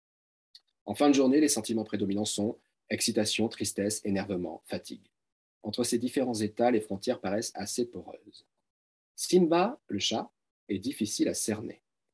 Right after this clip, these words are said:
J'ai passé une partie significative des derniers jours à me livrer à des expériences sur lui. Ses réactions et son comportement sont difficilement modélisables. Comment interpréter, par exemple, le fait qu'il passe un temps non négligeable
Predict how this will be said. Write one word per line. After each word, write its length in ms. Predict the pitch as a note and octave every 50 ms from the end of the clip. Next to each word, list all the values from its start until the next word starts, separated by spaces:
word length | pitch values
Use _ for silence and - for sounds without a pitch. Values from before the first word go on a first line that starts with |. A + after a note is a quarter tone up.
| _ _ _ _ _ _ _ -
J'ai 80 | A2+
passé 240 | A2 C3+ B2+ - D#3+
une 80 | D3 C#3
partie 260 | - A#2+ - - B2+
significative 640 | - - - G#3+ G3 F3+ F#3+ - - - - F#3+ D#3+
des 100 | C3 A#2
derniers 280 | B2 B2 B2+ B2 A#2+
jours 220 | A#2+ B2 E3 D#3+ C3
à 40 |
me 120 | A2+ G#2+ G#2
livrer 260 | A2 A2 G#2+ A#2 C3+
à 40 | B2+
des 120 | A2 G2+ G#2+
expériences 440 | G2+ - - A2+ A2+ B2+ C#3+ C3+
sur 200 | - - - G#2
lui. 160 | F#2+ F2+ F2+ F2+
Ses 140 | - G#2+
réactions 400 | G#2+ B2 C3+ B2 A#2+ - - D#3+
et 60 | D3+ -
son 120 | - A2+
comportement 480 | - A#2 A2+ A#2+ A#2 - - B2 D3 D#3+
sont 160 | - - A2
difficilement 540 | G#2+ C#3 - D3+ D3 - C3+ C3 C#3 D3+ D3
modélisables. 720 | A#2+ A2 A2+ A#2 A2 F#2+ F2+ E2+ D#2 D2+ - D2+ - - _ _ _ _ _ _ _ _
Comment 220 | - - A#2 B2+ C#3
interpréter, 460 | C3+ B2 B2+ A#2 - - B2+ - F3+
par 140 | F3+ B2 A2
exemple, 340 | G#2+ G#2+ B2 D#3 E3 - -
le 160 | - G#2+ G#2+ G#2+
fait 160 | G#2+ - G#2
qu'il 140 | - A2 G#2
passe 220 | - G2+ G2+ -
un 100 | A2 G#2+
temps 160 | - G2+ G2+
non 180 | G2+ A#2+ D#3 F#3+
négligeable 540 | G3 E3+ D3+ C3+ A#2 A2 A2 G#2+ A2 -